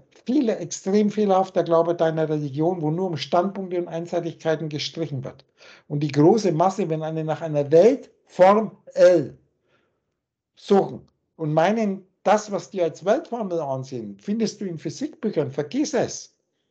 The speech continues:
Schau einfach, wie doppelt aufgespanntes E L D hast, polarer Rand, den du von Augenblick zu Augenblick opfern musst. Das ist dort drinnen. Und das ist die Form von L, von Gott.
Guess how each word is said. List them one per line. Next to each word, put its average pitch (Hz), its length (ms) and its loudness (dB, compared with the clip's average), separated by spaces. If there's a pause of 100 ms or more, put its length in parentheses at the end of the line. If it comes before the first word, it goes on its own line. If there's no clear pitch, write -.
(520)
Schau 226 280 4
einfach, 214 500 -2 (140)
wie 240 640 0 (440)
doppelt 226 340 2
aufgespanntes 214 840 -2
E 208 120 -6
L 196 120 2
D 202 220 -2
hast, 196 200 -6
polarer 185 460 2
Rand, 196 200 0
den 185 140 -2
du 175 80 -2
von 175 200 -4
Augenblick 180 420 -6
zu 185 120 -4
Augenblick 170 360 -4
opfern 160 320 -2
musst. 143 240 -12
Das 151 140 -6
ist - 200 -8
dort 180 200 0
drinnen. 160 340 -2 (1040)
Und 175 160 2
das 226 160 6
ist 240 220 -4
die 208 100 -8
Form 240 640 4 (340)
von 262 280 -6
L, 269 340 -2
von 208 260 -2
Gott. 349 340 -6